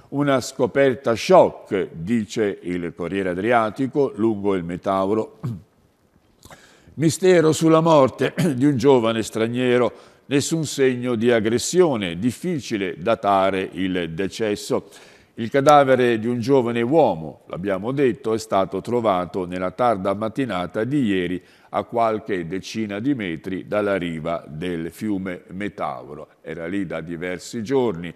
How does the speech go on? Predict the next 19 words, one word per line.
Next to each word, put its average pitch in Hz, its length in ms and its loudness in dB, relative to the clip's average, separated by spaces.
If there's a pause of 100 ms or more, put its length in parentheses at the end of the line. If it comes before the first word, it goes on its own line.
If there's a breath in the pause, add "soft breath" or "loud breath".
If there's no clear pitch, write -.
(280 loud breath)
lo 98 100 -8
stato 101 460 -2
di 85 320 -4
decomposizione 104 1300 -4
lo 95 200 -4
dimostra 98 720 -8 (380 loud breath)
e - 200 -16
probabilmente 95 960 -8
anche 85 520 -8 (260 loud breath)
è 87 140 -8
stato 90 800 -2
rovistato 85 720 -6
da 80 140 -8
qualche 78 800 -8
animale, 82 720 -8
insomma, 73 500 -14
da 78 160 -14
qualche, 73 880 -10
eh, 69 760 -16